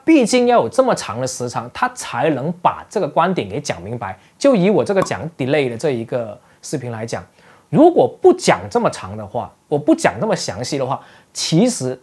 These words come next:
大家还是云里雾里的。你们听懂我意思吗？你们还是没搞懂这个什么 mono 的 delay 怎么用，这个立体声的 delay 怎么用，对不对？可能只是大家现在对这个东西的需求不敏感而已。但是你要学习，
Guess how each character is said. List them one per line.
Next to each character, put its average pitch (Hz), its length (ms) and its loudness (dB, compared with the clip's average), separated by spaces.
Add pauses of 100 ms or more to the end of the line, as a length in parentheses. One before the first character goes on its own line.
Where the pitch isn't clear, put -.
(120)
大 202 180 -2
家 139 220 -4
还 120 320 -8
是 160 160 -4
云 135 260 -6
里 131 120 -2
雾 135 220 -4
里 95 140 -10
的。 98 80 -18 (200)
你 123 60 -14
们 127 120 -6
听 147 140 -4
懂 147 80 -2
我 117 100 -4
意 120 120 -6
思 120 100 -8
吗？ 110 120 -12
你 135 80 -4
们 208 100 0
还 165 260 0
是 269 120 2
没 208 160 2
搞 190 160 2
懂 151 120 -2
这 151 80 -2
个 143 160 0 (240)
什 - 140 -8
么 135 100 -2 (280)
mono 240 440 8
的 143 40 0
delay 135 280 0
怎 123 80 -6
么 113 120 -4
用， 123 180 -2
这 139 80 -6
个 143 120 -4
立 240 140 2
体 147 140 0
声 131 120 -8
的 127 80 -2
delay 113 280 -6
怎 104 100 -12
么 95 80 -12
用， 101 160 -12 (120)
对 135 100 -6
不 120 80 -6
对？ 123 140 -4
可 151 160 2
能 240 180 6
只 185 140 2
是 214 80 4
大 247 260 6
家 185 180 6
现 226 460 2
在 190 220 4
对 226 220 6
这 208 120 2
个 196 100 0
东 175 200 0
西 175 100 2
的 175 80 2
需 254 380 0
求 117 280 -6 (160)
不 285 160 2
敏 131 240 -4
感 107 280 -2
而 104 80 -12
已。 107 200 -10 (240)
但 208 140 -2
是 208 140 0
你 143 200 0
要 190 160 4
学 131 320 -2
习， 120 380 -6